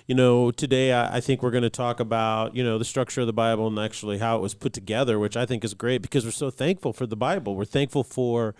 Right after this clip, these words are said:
what it reveals and what it talks about, and it has been the central theme, the central focus, the central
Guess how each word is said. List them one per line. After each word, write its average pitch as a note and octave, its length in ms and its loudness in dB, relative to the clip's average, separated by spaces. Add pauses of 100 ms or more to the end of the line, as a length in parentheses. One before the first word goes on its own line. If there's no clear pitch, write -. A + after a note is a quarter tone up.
(400)
what C#3 300 4
it C#3 160 -2
reveals A#2 840 0
and A#2 140 -4
what A#2+ 100 2
it - 80 -8
talks B2 320 -6
about, F2 460 -12
and B2 340 0
it C#3 140 4
has C3 160 2
been B2 400 2
the C3+ 300 0
central A#2+ 1000 -2 (440)
theme, D3 760 6
the A#2 120 0
central C3+ 560 0
focus, C#3+ 640 2
the A#2 120 -8
central B2 840 2